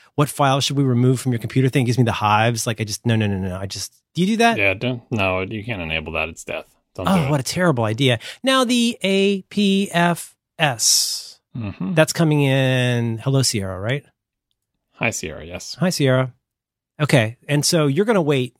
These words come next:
Speaker 1: you're gonna wait a version on that, right?
Speaker 2: I have no machine, well, my machine can't run, uh, Sierra, let alone High Sierra.
Speaker 1: But your lady's
Speaker 2: So I'm
Speaker 1: machine
Speaker 2: not
Speaker 1: could.
Speaker 2: Yes, and, um, I don't know. I probably won't wait on hers. I'll probably just go.
Speaker 1: Hmm,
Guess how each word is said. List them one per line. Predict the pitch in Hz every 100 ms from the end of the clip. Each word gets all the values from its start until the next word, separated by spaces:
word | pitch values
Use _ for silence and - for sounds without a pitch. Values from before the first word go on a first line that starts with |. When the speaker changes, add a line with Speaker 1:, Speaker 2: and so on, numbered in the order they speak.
| -
Speaker 1:
you're |
gonna | 175
wait | 139 127
a |
version | 110 127 101
on | 92 92
that, | 92
right? | 98 113 - _ _ _ _
Speaker 2:
I | - 127 131
have | 131
no | 127 127 131 127
machine, | 117 107 139 123 123 117
well, | 107
my | 135 185
machine | 160 143 117 110
can't | - 120 113
run, | 123 104 101 98 104 -
uh, | 120 98 95 92 90 _ _ _ _ -
Sierra, | - 120 135 120 80
let | 87 95
alone | 90 85
High | 104 107
Sierra. | -
Speaker 1:
But | 220 -
your | 180
lady's | 226 110
Speaker 2:
So |
I'm | 90
Speaker 1:
machine | 110 120
Speaker 2:
not | 98
Speaker 1:
could. | 110 95 107 _ _ _ _ _
Speaker 2:
Yes, | 131 95 85 -
and, | 107 101
um, | 98 92 92 92 92 92 92 95 92 95
I | 95 101
don't | 107 107
know. | 95 87
I |
probably | 85 - 92 90 82
won't | 73 65
wait | 65 - _
on | - -
hers. | 82 - -
I'll | 98
probably | - 90 113
just | -
go. | 98 - _ _ _ _ _ _ _ _ _ _ _ _ -
Speaker 1:
Hmm, | 131 95